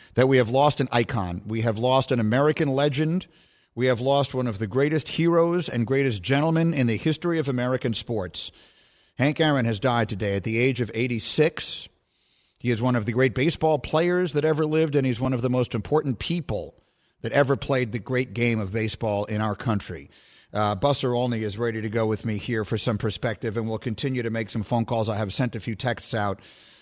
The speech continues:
Uh, again, this is something that has been on, uh, Twitter now for the last few minutes, but, and t-,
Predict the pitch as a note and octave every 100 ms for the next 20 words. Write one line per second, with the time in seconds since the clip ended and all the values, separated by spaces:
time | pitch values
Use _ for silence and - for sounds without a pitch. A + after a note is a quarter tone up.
0 | - A#2 A2+ B2 A#2+ A#2+ B2+ C#3+ B2 A#2
1 | G#2+ G#2 F#2+ C3 A#2+ A2+ G#2+ - G#2+ G2+
2 | - E3 C#3+ B2 A#2 A2+ G#2 A#2 G#2 A2
3 | A#2 A2 - _ - - C3 C3 C3 A#2+
4 | A#2 G2+ - - - - _ _ A2+ A2
5 | -